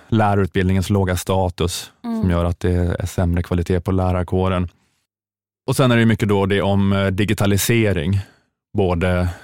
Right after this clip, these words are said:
Speaker 1: alltså både, eh, hemma och i allmänhet, men också i skolan då, att man håller på och hoppar på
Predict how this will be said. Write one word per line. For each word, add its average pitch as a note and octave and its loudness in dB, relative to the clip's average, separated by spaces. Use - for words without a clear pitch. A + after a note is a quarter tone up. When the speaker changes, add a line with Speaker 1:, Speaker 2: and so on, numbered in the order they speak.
Speaker 1:
alltså F#2 -2
både, F2 0
eh, - -4
hemma F2+ 2
och F2+ 2
i F#2 2
allmänhet, F2 0
men E2+ 2
också D#2+ -2
i E2 0
skolan E2+ 0
då, E2+ -2
att E2+ -4
man E2+ -2
håller E2 -2
på C#2+ -4
och F2 -14
hoppar E2+ -4
på E2+ -2